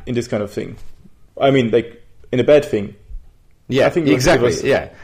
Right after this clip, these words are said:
Speaker 2: Sixty percent of adults get their news from Facebook.
Speaker 1: Yeah.
Speaker 2: Sixty percent. I mean, I've only just recently, in the past week, gone back on Facebook. Um, still not sold on it, to be honest. I'm using it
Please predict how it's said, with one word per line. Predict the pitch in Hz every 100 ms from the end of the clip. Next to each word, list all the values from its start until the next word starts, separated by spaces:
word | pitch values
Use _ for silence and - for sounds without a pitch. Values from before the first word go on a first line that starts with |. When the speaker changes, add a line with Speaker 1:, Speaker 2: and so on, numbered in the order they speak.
| - - - - - -
Speaker 2:
Sixty | - 254 -
percent | - 185 202 175
of | 139
adults | 98 139 120 -
get | 127
their | 127
news | 117 113 110
from | 101
Facebook. | 101 87 - - - - - - -
Speaker 1:
Yeah. | 160 196 98 - - _
Speaker 2:
Sixty | - - - 285 - -
percent. | - - - 135 80 -
I | -
mean, | 160 165 170 165 160 - - - - - -
I've | 156 185 151
only | 156 156 131
just | 131 120 -
recently, | 123 127 143 143 151 151 -
in | 127
the |
past | 123 110 110 104
week, | 101 139 - - -
gone | 127 127 117 - -
back | 113 117 127
on | 131
Facebook. | 131 147 - 180 180 - - - _ - - - - 95
Um, | 110 107 110 113 113 110 - - - - -
still | - - 202 202
not | 185 175 - - - -
sold | - 147 156
on | 151
it, | 156 120
to | 139
be | 147
honest. | 147 143 143
I'm | 135 135 131
using | 135 135 135
it | 113 -